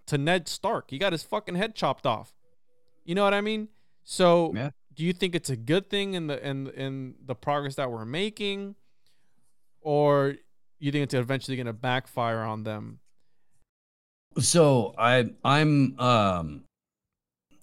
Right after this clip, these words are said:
Speaker 2: I guess, I don't know, a market anarchist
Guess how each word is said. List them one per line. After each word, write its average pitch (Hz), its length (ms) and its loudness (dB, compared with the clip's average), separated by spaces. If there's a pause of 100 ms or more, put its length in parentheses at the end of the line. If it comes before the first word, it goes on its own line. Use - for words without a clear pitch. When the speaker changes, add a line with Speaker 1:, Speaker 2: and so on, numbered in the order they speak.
(140)
Speaker 2:
I 113 100 -4
guess, 120 460 0 (100)
I 120 180 2
don't 107 160 2
know, 107 320 -2
a 92 220 -2 (640)
market 135 760 -2 (140)
anarchist 151 880 -4